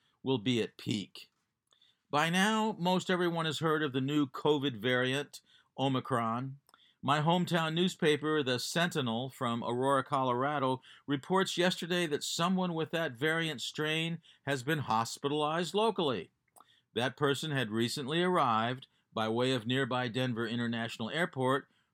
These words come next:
from travels in South Africa. So I'm wondering,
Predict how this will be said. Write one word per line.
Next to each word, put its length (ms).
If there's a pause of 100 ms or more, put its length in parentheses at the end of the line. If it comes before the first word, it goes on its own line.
from 260
travels 640
in 200
South 320
Africa. 460 (840)
So 200
I'm 160
wondering, 440